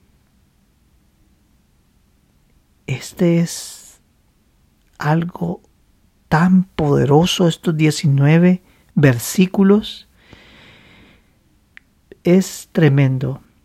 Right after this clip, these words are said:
Si tú observas los primeros versículos, Daniel se acordó y comenzó a contar. Me imagino que cada día hacía ese conteo, pero él lo menciona en este versículo.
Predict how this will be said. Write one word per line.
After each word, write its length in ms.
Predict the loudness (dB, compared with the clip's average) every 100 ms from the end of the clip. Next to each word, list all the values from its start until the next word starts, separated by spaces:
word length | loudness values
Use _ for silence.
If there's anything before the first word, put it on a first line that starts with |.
| _
Si 300 | -12 -2 0
tú 380 | 0 0 2 2
observas 640 | 0 0 0 0 -4 -4
los 140 | -4 -2
primeros 420 | 2 4 4 4
versículos, 880 | 2 0 -4 -4 -6 -10 -14 -20 -20 _ _ _ _ _ _ _ _ _ 0
Daniel 680 | 4 6 6 6 4 -2 -6 -16
se 220 | -2 0
acordó 760 | 0 -2 -6 -2 0 0 -2 _ _ _
y 160 | 0 2
comenzó 460 | 6 6 6 4 0
a 120 | 4
contar. 560 | 2 4 2 2 0 _ _ _ _ _ _ _ 4
Me 120 | 6
imagino 480 | 6 6 6 4 2
que 180 | -4
cada 380 | 2 4 6 6
día 340 | 4 2 4 2
hacía 280 | 4 4 4
ese 180 | 0
conteo, 600 | -2 -2 0 -2 -2 -4
pero 320 | -4 -2 -2 -2
él 220 | -2 -2
lo 100 | 0
menciona 580 | 0 -2 -2 0 2 2
en 80 |
este 300 | 0 -4 -4
versículo. 680 | -4 -6 -10 -10 -8 -10 -12